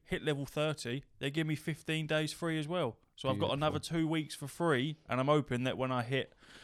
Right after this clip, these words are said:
Speaker 1: say, level fifty or sixty, they give me some more game time.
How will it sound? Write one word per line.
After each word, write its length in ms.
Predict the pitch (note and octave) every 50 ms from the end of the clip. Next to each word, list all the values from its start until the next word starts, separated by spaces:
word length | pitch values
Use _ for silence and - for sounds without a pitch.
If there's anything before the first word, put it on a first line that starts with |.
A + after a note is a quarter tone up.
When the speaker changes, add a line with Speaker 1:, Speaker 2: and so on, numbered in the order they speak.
| - -
Speaker 1:
say, 320 | - - - B2+ B2+ B2+
level 380 | B2 B2+ B2+ A#2+ B2+ B2+ B2+ A#2+
fifty 460 | - - - C#3 A#2+ - - C3 B2
or 100 | B2 A#2+
sixty, 580 | A2+ - - C#3+ A2 - - - A#2 A#2 C3+ C#3 - _ _ _
they 140 | - A#2+ A#2+ A2+
give 120 | C3 C3
me 60 | C3 A#2+
some 180 | - - C3+ C#3
more 160 | D3 D#3 C#3+
game 280 | A#2+ A#2 A2+ A#2 A2+
time. 340 | A2+ - A#2 A2+ A2 G#2+ A2